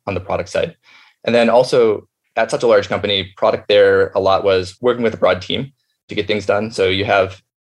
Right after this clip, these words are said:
you're not the only person that's kind of thinking through all the different functional aspects, but you're working with a team of experts and resources, whether it's designers, you have dedicated user researchers, things like that. It was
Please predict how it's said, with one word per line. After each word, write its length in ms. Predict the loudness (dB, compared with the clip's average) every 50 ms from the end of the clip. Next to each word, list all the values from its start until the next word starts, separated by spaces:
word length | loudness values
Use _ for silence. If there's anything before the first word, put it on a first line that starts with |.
| _ _ _ _ _
you're 180 | -8 -4 -2 0
not 160 | 0 0 -2
the 100 | -4 -2
only 200 | -2 -2 -2 -2
person 540 | -2 0 -2 0 0 0 -4 -4 -4 -8 -6 -2
that's 200 | -2 -2 -2 -2
kind 160 | -6 -6 -6 -4
of 80 | -4
thinking 220 | -6 -8 -8 -8 -6
through 160 | -4 0 2
all 100 | 2 4
the 80 | 2
different 400 | 2 0 -2 -4 -6 -6 -6 -6
functional 300 | -8 -6 -6 -4 -4 -4
aspects, 400 | -2 -4 -2 -2 -2 -2 -2 -2 -2
but 120 | -2 0
you're 100 | 0 0
working 240 | 0 -2 -2 -2 -2
with 160 | -2 -2 -2
a 500 | -4 _ _ _ _ _ _ _ _ -6
team 80 | -2 0
of 80 | 2
experts 380 | 2 2 0 0 -4 -6 -4 -6
and 80 | -6 -6
resources, 480 | -4 -2 -2 -2 -2 -2 -4 -6 -4
whether 200 | -4 -4 -4 -4
it's 120 | -6 -6 -6
designers, 520 | -2 0 0 0 2 0 0 0 -2 -4
you 60 | -4
have 80 | -2 0
dedicated 320 | 0 -2 -2 -6 -10 -10
user 160 | -10 -8 -6
researchers, 640 | -6 -6 -4 -4 -6 -6 -4 -4 -4 -4 -6 -6 -8
things 160 | -10 -10 -8
like 140 | -8 -8 -4
that. 260 | -2 -2 -2 -2 -4 -8 _ _ _ _ _ _ _ _ _ _ -4
It 160 | -2 0 2
was 720 | 4 4 6 6 4 4 2 0 -2 -6 -8 -12 -14 -16